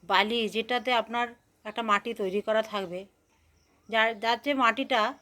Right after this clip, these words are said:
একটু ঝুরো ঝুরো হয়, সেরকম মাটিতে ওই বীজগুলো দিয়ে দিলেন। তারপরে হালকা মাটি উপর থেকে ছড়িয়ে দিলেন। ছড়িয়ে দেওয়ার পরে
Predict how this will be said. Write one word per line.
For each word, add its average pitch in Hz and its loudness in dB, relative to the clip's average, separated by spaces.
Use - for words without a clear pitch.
একটু 240 -2
ঝুরো 254 4
ঝুরো 214 4
হয়, 156 0
সেরকম 240 -2
মাটিতে 208 -2
ওই 226 0
বীজগুলো 226 0
দিয়ে 196 2
দিলেন। 165 -4
তারপরে 226 2
হালকা 220 4
মাটি 220 2
উপর 208 -4
থেকে 214 -4
ছড়িয়ে 180 -2
দিলেন। 156 -8
ছড়িয়ে 247 4
দেওয়ার 285 6
পরে 196 -2